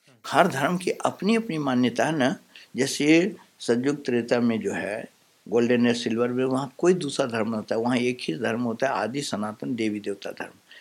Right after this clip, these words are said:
ये root है, foundation है, इसलिए कल्पा tree लगाया हुआ है। कोई भी धर्म वाला अपने पास कल्पा tree दिखावे, उसका है,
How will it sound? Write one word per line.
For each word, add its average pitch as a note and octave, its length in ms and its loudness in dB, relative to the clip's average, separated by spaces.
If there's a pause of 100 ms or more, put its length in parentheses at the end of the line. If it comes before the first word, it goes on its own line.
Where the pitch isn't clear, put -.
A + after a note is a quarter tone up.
(140)
ये C#3 100 6
root D3+ 360 2
है, A2 120 0
foundation B2+ 720 0
है, A2 160 -2
इसलिए B2 240 -4
कल्पा A#2+ 360 0
tree B2 240 -2
लगाया G#2+ 320 0
हुआ F2+ 200 -8
है। - 140 -12 (340)
कोई D#3 160 10
भी D3+ 120 6
धर्म C#3+ 240 6
वाला C#3 220 2
अपने C#3 240 -2
पास C3+ 260 -2
कल्पा B2 320 0
tree A#2+ 220 -4
दिखावे, A#2 440 -2
उसका A#2+ 260 -4
है, G2+ 180 -6